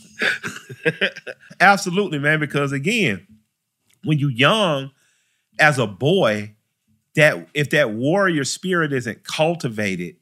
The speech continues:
you, you, you put on your thug spirit. You, you know, in my era, it was the Jordache jeans and your, your, your, your silk shirt, you know what I mean, or your doctor suit, your, your, or your,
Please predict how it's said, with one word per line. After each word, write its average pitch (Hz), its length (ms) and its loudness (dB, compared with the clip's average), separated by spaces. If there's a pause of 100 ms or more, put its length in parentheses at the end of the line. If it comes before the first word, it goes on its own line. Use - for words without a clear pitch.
you, 131 220 -8
you, 123 120 -10 (120)
you 139 120 -10
put 139 220 -6
on 131 180 -2
your 123 120 -4
thug 190 360 2
spirit. 107 380 -6
You, 117 160 -14 (340)
you 147 100 -2
know, 135 120 4
in 127 80 0
my 151 180 4
era, 135 240 4
it 127 40 -2
was 120 100 -6
the 107 60 -8
Jordache 131 500 2
jeans 127 480 -2
and 107 120 -6
your, 92 100 -6 (340)
your, 104 160 -2
your, 92 220 -6
your 95 180 -8
silk 135 380 0
shirt, 135 440 4
you 123 140 0
know 123 100 2
what 127 100 2
I 127 100 2
mean, 127 260 2
or 117 60 0
your 101 160 -2
doctor 127 420 2
suit, 131 260 -2
your, 104 120 0
your, 104 320 -2
or 104 100 0
your, 95 200 -2